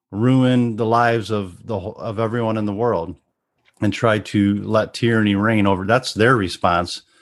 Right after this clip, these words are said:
to the chaos because they're going away from the Lord. The beauty is that the, the Christian's response,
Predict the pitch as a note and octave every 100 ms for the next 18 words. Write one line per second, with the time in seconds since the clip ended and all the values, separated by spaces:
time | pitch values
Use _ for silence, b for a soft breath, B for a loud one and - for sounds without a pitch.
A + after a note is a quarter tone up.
0 | b _ F2+ F#2 - F#2+ F2 F2+ - F2+
1 | G2 G#2+ F2+ F2 G#2 G2 F#2 G#2 A#2+ -
2 | F2 E2 D2+ C2 - _ _ F#2 E2 A#2
3 | F3 C3+ G#2+ F#2 G#2 G2+ G#2 - G2+ -
4 | C3+ C3+ - C#3+ C#3+ D3+ - D3+ D#3 E3
5 | -